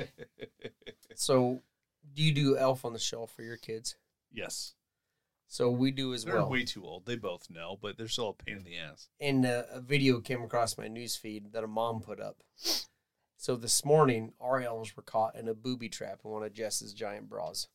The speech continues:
Speaker 2: Oh.
Speaker 1: <laughs> And said, "Oh, look, look what I caught in a booby trap."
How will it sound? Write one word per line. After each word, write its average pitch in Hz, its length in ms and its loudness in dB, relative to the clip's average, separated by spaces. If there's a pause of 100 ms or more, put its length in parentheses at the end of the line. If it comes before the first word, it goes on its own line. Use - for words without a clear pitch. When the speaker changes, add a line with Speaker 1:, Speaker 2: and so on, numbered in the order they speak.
(260)
Speaker 2:
Oh. 117 580 0
Speaker 1:
<laughs> 302 60 12 (500)
And 135 220 2
said, 127 300 -4 (500)
"Oh, 202 220 6
look, 214 340 6 (220)
look 165 200 -12
what 175 120 2
I 160 80 8
caught 160 260 4
in 151 60 4
a 143 40 8
booby 151 320 0
trap." 120 320 4